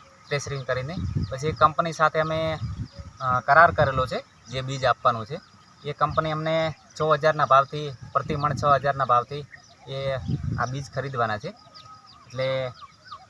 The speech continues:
આમાંથી લગભગ એવી ગણતરી છે કે આ, અ, સમજો ને કે પ્લોટ મારો છે પચીસ વીઘાના, ત્રણે ત્રણ ભાડાપટ્ટા સાથે પચીસ વીઘાનું ખેતર છે. એમાંથી અમને બસો મણ બીજની આશંકા છે, મતલબ બીજ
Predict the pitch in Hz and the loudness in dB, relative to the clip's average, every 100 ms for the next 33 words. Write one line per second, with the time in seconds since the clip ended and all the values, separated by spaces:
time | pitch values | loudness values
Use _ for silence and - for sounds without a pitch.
0 | - - 135 170 180 175 165 180 180 180 | -16 2 4 4 2 -2 2 2 6 10
1 | 180 151 156 165 170 170 170 170 165 175 | 10 10 4 0 0 0 0 -2 -2 -2
2 | 170 175 170 160 156 - - 139 127 127 | 2 6 8 8 4 -4 -16 -6 -2 -2
3 | 123 - - _ _ - - - 160 185 | -2 -6 -20 _ _ -20 -20 -2 -2 0
4 | 196 175 156 156 170 165 160 165 160 170 | -2 -2 0 2 2 6 6 6 4 0
5 | 175 170 156 190 131 123 117 104 95 _ | 0 0 -4 -4 -6 -2 0 0 -4 _
6 | _ _ - - - - 143 143 135 120 | _ _ -20 -20 -12 -2 0 2 4 6
7 | 117 135 143 123 147 143 143 131 151 151 | 8 6 4 0 2 2 4 2 2 -6
8 | 139 139 160 143 120 131 135 - - 120 | -6 -8 -8 -6 -2 -2 -2 -6 -6 -6
9 | 135 214 - - - - - 143 156 160 | -6 -12 -20 -20 -20 -20 -6 0 0 0
10 | 156 160 147 143 170 170 156 156 156 147 | -2 0 0 -2 0 0 6 8 8 6
11 | - - - - - 139 151 160 160 156 | 0 -16 -16 -20 -12 -6 -4 -4 -4 -4
12 | 151 139 143 139 139 135 226 - - - | 0 0 0 0 0 0 -8 -12 -18 -20
13 | - - 135 151 151 | -20 -10 -4 -2 -2